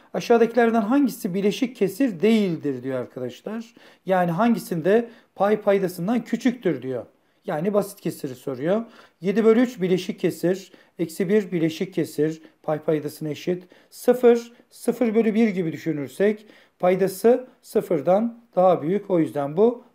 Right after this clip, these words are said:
basit kesir arkadaşlar. Yine bir ile on iki bölü yedi de bileşik kesir olacaktır. Altıncı soru, işleminin sonucu kaçtır diyor arkadaşlar. Payda eşitleyeceğim. Kaçta eşitlenir? Dörtte. Ee, ikinin paydası bir.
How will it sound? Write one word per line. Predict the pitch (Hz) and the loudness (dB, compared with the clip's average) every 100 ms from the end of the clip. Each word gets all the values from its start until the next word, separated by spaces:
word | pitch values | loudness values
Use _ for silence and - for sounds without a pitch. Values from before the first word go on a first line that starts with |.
| _ | _
basit | 170 165 - | -2 -2 -6
kesir | - 151 139 | -6 -6 -6
arkadaşlar. | 131 123 - 123 117 196 208 208 - - _ | -6 -8 -8 -10 -4 0 0 -2 -18 -20 _
Yine | 196 196 175 | -2 0 4
bir | 202 | 4
ile | 165 175 208 - _ | 4 2 2 -6 _
on | 202 | -4
iki | 196 - | -4 -4
bölü | 156 151 | -4 -2
yedi | 180 143 | -2 -2
de | 147 214 226 - _ | 0 0 0 -10 _
bileşik | 202 170 - - | -4 -4 -6 -10
kesir | 143 - 220 226 _ - | -4 0 0 -2 _ -6
olacaktır. | 165 131 135 - - 120 - _ _ _ _ _ _ _ _ _ _ _ _ _ | -4 -4 -8 -8 -16 -20 -20 _ _ _ _ _ _ _ _ _ _ _ _ _
Altıncı | 214 226 294 285 | 2 4 4 2
soru, | - 220 202 277 | 4 4 4 4
işleminin | 247 - - 220 175 | 2 -2 0 0 0
sonucu | 160 214 180 226 - | 0 0 0 -2 0
kaçtır | 190 180 - 147 | 0 -2 -4 -4
diyor | 139 131 | 0 0
arkadaşlar. | 120 127 127 - 208 185 | -2 -6 -8 -4 -2 0
Payda | 165 165 185 | 0 2 0
eşitleyeceğim. | 175 - 147 123 180 208 - - _ | -2 -6 -8 -2 -2 -2 -8 -20 _
Kaçta | - 175 - 214 | -4 -4 0 0
eşitlenir? | 185 - - 156 190 - | 0 -4 -10 -6 -6 0
Dörtte. | 165 160 - - 160 202 - - _ _ _ | 2 2 -2 -2 -2 -2 -12 -20 _ _ _
Ee, | 147 147 147 | -4 -4 -4
ikinin | 180 - 208 | -4 -2 -2
paydası | - 196 185 180 185 143 | 2 2 2 -2 -6 -6
bir. | 180 180 180 - | 0 0 0 -8